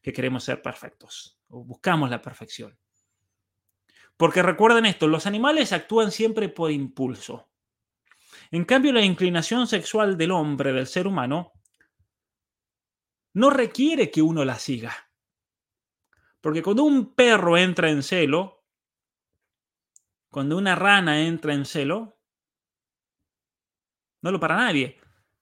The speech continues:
Yo he visto alces aquí en el bosque, alces que entran en celo y andan desesperados y cruzan lo que sea, si tienen que meterse al agua y se ahogan por tratar de llegar al otro lado, lo hacen,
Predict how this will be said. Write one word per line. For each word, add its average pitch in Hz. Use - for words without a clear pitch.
Yo 180
he -
visto 208
alces 196
aquí 143
en 180
el 156
bosque, 165
alces 185
que 185
entran 180
en 143
celo 180
y 160
andan 165
desesperados 147
y 156
cruzan 170
lo 135
que 135
sea, 190
si 143
tienen 175
que 180
meterse 160
al 156
agua 185
y -
se 139
ahogan 170
por 131
tratar 165
de 170
llegar 160
al 160
otro 160
lado, 180
lo 160
hacen, 135